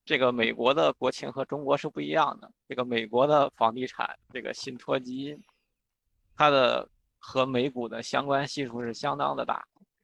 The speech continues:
所以相对来说，你配置一个美股的房地产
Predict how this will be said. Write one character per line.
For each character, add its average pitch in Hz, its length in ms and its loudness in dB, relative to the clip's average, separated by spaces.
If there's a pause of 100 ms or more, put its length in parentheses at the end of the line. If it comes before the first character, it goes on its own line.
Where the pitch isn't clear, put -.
(180)
所 131 240 4
以 110 320 2
相 131 260 2
对 123 240 4
来 117 140 6
说， 127 440 4 (200)
你 120 360 -10
配 151 220 0
置 120 220 -4
一 117 120 -6
个 120 480 4 (260)
美 120 220 -2
股 131 200 -4
的 78 200 -4 (120)
房 107 180 0
地 127 100 -4
产 - 240 -10